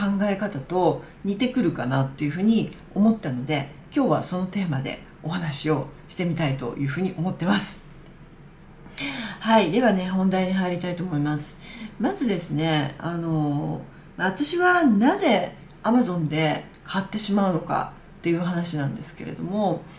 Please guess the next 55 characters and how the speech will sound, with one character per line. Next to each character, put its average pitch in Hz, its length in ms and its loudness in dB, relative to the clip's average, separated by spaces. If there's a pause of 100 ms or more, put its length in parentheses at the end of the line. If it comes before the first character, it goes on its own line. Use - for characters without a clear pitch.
(340)
基 262 160 4
本 403 200 2
的 440 180 -6
に 339 180 2
で 175 80 -2
す 165 80 -6
ね、 151 360 0 (360)
あ 160 160 0
の、 147 240 2
配 277 240 2
達 302 280 -4
が 233 80 -2
早 185 320 -2
い。 131 80 -4 (460)
<laughs> - 640 -8
配 247 240 2
達 247 240 0
が - 80 2
早 180 280 2
い 156 80 2
ん 131 40 0
で - 100 -4
す。 - 200 -10 (560)
例 339 280 2
え - 20 4
ば、 190 500 6 (200)
う 175 40 -6
ー - 20 -2
ん、 175 1040 0
ま 175 200 2
あ、 - 180 -6
A 285 220 6
っ - 100 -8
て 156 120 0
い 139 100 2
う 135 40 0
品 165 260 0
物 156 200 2
を 151 60 0
買 175 180 -8
っ - 20 -10
た 196 120 -6
と - 100 -10
す - 160 -4
る 160 60 0
じ 156 100 -2
ゃ 143 60 0
な 139 120 0
い 147 60 -4
で 156 80 -8
す - 140 -10
か。 147 240 -2 (480)
で、 202 80 -2
別 254 240 0
に 349 200 0